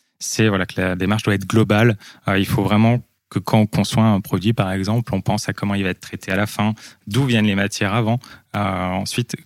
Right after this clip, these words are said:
comment pendant son utilisation, quels vont, quels vont être ses impacts environnementaux. Et puis, euh, voilà, à la fin de vie, est-ce qu'à la fin, on va réussir à le recycler ou est-ce qu'on va utiliser des matières, euh, qu'on ne sait pas recyclables et qui vont être détruites ? Donc voilà, vraiment avoir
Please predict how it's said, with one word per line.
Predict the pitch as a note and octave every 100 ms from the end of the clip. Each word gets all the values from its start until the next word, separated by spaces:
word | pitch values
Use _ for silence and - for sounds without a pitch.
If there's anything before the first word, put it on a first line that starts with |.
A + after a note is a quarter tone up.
| _
comment | A2 A2
pendant | G#2+ G2
son | G2 -
utilisation, | G#2 G2+ G#2+ G2+ G2+ - A2+
quels | G2+
vont, | F#2 F#2+ G2 G2+
quels | G2+ F#2
vont | F#2+
être | G2+ -
ses | G#2 G2+ F#2
impacts | F#2 G#2+ - -
environnementaux. | G#2 F#2+ G2 G2 G2+ G#2 - F#3+ - - _ _
Et | G#2
puis, | F#2+ B2 A#2 A2+
euh, |
voilà, | G#2 F2+
à |
la | G2
fin | F#2+ F#2
de | G2
vie, | B2+
est-ce | C3+ -
qu'à | - F#2
la | E2+
fin, | -
on | B2
va | F#2
réussir | F#2 - G#2
à |
le | G2
recycler | F2+ F2 - - A#2 F3
ou | F#3+
est-ce | F#2+ F2
qu'on | - G#2 A#2 G2
va | F2+ F2+ F2+ F2 F2 F#2
utiliser | F#2+ - G2 G#2
des | A2+
matières, | G2 F#2 - A2 C3+ - _ _ _ F#2+
euh, | F#2 F#2 F2+ F2 F2+ F2 F2+ F#2+ G#2
qu'on | -
ne | F#2
sait | G2 A2+
pas | A2 -
recyclables | G#2 G2+ - - C3 A#2+
et |
qui | -
vont | F#2
être | F#2
détruites ? | F#2 G2+ - G3
Donc | G#2+
voilà, | G2 F#2
vraiment | F2+ A2+ B2
avoir | A2